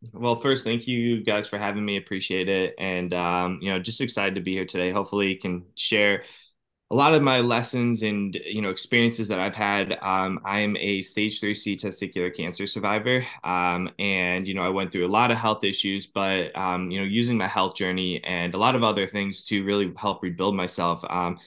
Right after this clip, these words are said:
it's been a la-, a massive part of my life. And hopefully today I can just share the lessons, the experiences that I've learned along the way to, um, help your community in whatever fitness journey they're on, because, uh,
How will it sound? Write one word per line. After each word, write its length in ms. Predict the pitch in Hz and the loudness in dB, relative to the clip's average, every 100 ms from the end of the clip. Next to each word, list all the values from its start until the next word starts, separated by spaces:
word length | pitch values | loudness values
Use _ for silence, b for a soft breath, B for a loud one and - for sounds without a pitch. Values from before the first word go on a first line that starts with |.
| b _ _ | b _ _
it's 80 | - | -2
been 100 | 165 | 2
a 60 | |
la-, 220 | 117 107 - | 4 2 2
a 20 | |
massive 400 | 110 92 - 90 | 0 0 -4 -6
part 160 | 101 95 | -2 0
of 60 | |
my 140 | 85 82 | 0 0
life. 420 | 87 80 78 90 | 0 0 -2 -4
And 160 | 90 | -4
hopefully 340 | 95 107 107 95 | -2 -2 -2 -2
today 340 | 98 90 90 | 0 0 2
I 40 | 87 | 0
can 240 | 101 92 | -4 -4
just 180 | 85 - | -4 -2
share 180 | 95 90 | 0 0
the 120 | 87 | 0
lessons, 420 | 85 87 95 85 | -2 -4 -6 -6
the 80 | 85 | -8
experiences 680 | 78 - 95 92 90 90 87 | -8 -4 -2 -2 -4 -6 -6
that 120 | 85 | -4
I've 180 | 85 85 | -2 -2
learned 260 | 90 87 | -2 -2
along 260 | 90 85 87 | 0 0 0
the 80 | 87 | -2
way 240 | 85 82 | -2 -2
to, 420 | - 95 87 85 | -4 -4 -2 -2
um, 400 | 67 85 85 82 | -2 -2 -2 -2
help 240 | - 104 107 | -2 -2 -2
your 80 | |
community 400 | 95 104 101 101 | -4 0 0 0
in 60 | 101 | 0
whatever 320 | 95 98 98 | 0 0 -2
fitness 360 | - 104 104 - | -2 -2 -2 -4
journey 280 | 101 92 90 | -2 -2 2
they're 260 | 98 98 | 2 4
on, 240 | 82 76 80 | 4 0 -4
because, 420 | 92 92 85 87 | -6 -2 -2 0
uh, 220 | 90 | 0